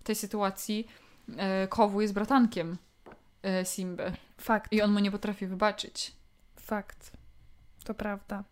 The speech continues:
Speaker 2: Super jest piosenka tam, ta
Speaker 1: Mhm.
Speaker 2: coś Kira, Kira śpiewa Kowu. To takie,
Speaker 1: Tak, tak,
Speaker 2: o, za,
Speaker 1: tak, jest
Speaker 2: super jest, ona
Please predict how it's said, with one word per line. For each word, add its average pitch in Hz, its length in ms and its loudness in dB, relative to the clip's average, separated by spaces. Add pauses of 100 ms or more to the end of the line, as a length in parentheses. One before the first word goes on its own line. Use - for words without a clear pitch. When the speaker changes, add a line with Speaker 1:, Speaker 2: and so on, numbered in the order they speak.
(280)
Speaker 2:
Super 262 240 6
jest 240 100 0
piosenka 214 400 4
tam, 185 320 0
ta 202 60 0
Speaker 1:
Mhm. 208 220 4
Speaker 2:
coś 196 160 0 (120)
Kira, 185 300 2
Kira 247 360 0 (300)
śpiewa 190 480 6
Kowu. 185 480 -2 (120)
To 202 120 -10
takie, 190 280 -2
Speaker 1:
Tak, - 80 -12
tak, 185 140 4
Speaker 2:
o, 185 40 2
za, 185 140 -6
Speaker 1:
tak, 175 100 6
jest 175 200 -4
Speaker 2:
super 220 120 4
jest, 214 180 4
ona 190 80 6